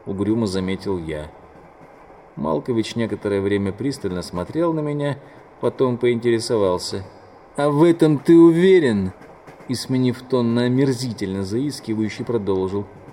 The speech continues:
«Мы преклоняемся перед вашими удивительными познаниями, доктор,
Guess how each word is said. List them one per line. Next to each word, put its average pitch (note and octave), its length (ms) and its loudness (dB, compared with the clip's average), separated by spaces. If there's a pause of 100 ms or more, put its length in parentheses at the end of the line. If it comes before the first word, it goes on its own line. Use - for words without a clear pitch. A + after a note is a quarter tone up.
(160)
«Мы F#3 180 4
преклоняемся B2 920 2
перед A#2+ 220 2
вашими A#2 420 2
удивительными A#2 760 4
познаниями, G#2 640 0
доктор, G2 460 0